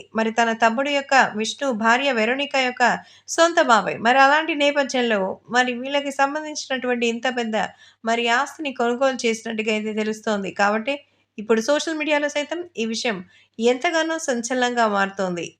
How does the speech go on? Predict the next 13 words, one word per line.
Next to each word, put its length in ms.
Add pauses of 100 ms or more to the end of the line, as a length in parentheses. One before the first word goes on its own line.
(100)
అలాగే 380
అభిమానులు 520
కూడా 160
ఈ 60
విషయంపై 440 (480)
క్లారిటీ 480
అయితే 240
తెచ్చుకున్నట్టుగా 680
సమాచారం. 580
కాబట్టి 420
సోషల్ 420
మీడియాలో 320
సైతం 320